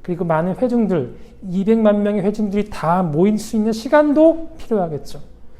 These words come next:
그리고 그 죄, 그 회중들의 죄를 일일이 다, 또는 대표자들이 나와서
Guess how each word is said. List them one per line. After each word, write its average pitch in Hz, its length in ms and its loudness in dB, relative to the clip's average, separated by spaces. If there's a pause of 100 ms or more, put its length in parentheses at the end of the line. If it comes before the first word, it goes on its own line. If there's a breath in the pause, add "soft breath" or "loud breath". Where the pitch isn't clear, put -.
(480 soft breath)
그리고 262 340 4
그 269 160 4
죄, 247 500 4
그 247 160 -2
회중들의 254 420 2
죄를 220 220 0
일일이 247 460 0
다, 165 440 -4 (280 loud breath)
또는 247 160 2
대표자들이 226 420 2
나와서 214 680 4